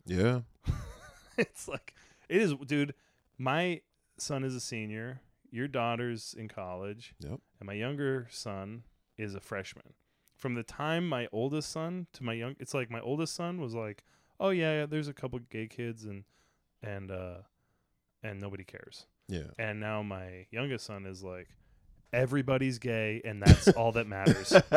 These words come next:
Speaker 2: It's, <laughs> dude, a fifteen-year-old girl came out as asexual.
Speaker 1: What?
Speaker 2: And
Speaker 1: How,
Speaker 2: I'm like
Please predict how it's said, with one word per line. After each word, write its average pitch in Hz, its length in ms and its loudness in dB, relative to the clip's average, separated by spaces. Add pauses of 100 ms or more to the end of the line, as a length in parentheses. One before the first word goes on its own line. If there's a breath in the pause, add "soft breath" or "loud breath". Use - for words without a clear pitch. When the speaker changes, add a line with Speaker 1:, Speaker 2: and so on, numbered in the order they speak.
(520)
Speaker 2:
It's, 156 180 12
<laughs> - 1400 6
dude, 143 240 4
a 131 160 2
fifteen-year-old 151 1040 -2
girl 120 240 2
came 117 180 -6
out 110 140 -2
as 98 120 -4 (120)
asexual. 98 800 -8 (220)
Speaker 1:
What? 202 320 -6 (220)
Speaker 2:
And 127 100 -4
Speaker 1:
How, 135 60 0
Speaker 2:
I'm 135 100 -4
like 131 360 -6